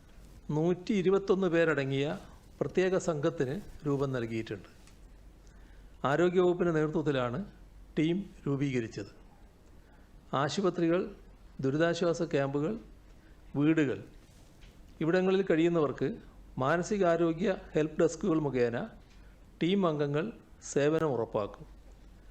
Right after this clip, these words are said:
കുട്ടികൾ, പ്രായമായവർ, ഗർഭിണികൾ എന്നിവരുടെ പ്രശ്നങ്ങൾക്ക് പ്രത്യേക പരിഗണന നൽകും.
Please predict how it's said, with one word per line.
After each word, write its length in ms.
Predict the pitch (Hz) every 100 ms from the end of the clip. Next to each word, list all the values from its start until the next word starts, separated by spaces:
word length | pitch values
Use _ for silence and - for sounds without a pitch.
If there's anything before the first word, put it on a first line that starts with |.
| - - - -
കുട്ടികൾ, 400 | 139 190 180 196 214 - - - -
പ്രായമായവർ, 680 | - 151 165 170 165 170 180 - - - - 135
ഗർഭിണികൾ 520 | 143 151 165 131 98 - - - - - - - - - - -
എന്നിവരുടെ 380 | 160 175 175 175
പ്രശ്നങ്ങൾക്ക് 640 | 165 143 180 165 139 - 151 240 - -
പ്രത്യേക 420 | - - 175 175 180 190 - -
പരിഗണന 400 | 135 156 156 147 127
നൽകും. 300 | 101 104